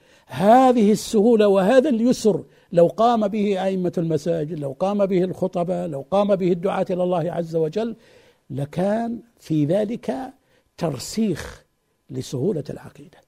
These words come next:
ثم بعد ذلك هذه العقيدة السهلة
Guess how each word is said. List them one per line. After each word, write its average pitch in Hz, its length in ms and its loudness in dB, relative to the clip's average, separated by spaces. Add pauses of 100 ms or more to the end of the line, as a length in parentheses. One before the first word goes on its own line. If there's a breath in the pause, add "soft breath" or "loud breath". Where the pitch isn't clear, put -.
(120)
ثم 247 260 -2
بعد 123 240 -10
ذلك 127 460 -12 (400 soft breath)
هذه 240 420 2
العقيدة 208 540 -2
السهلة 151 540 -6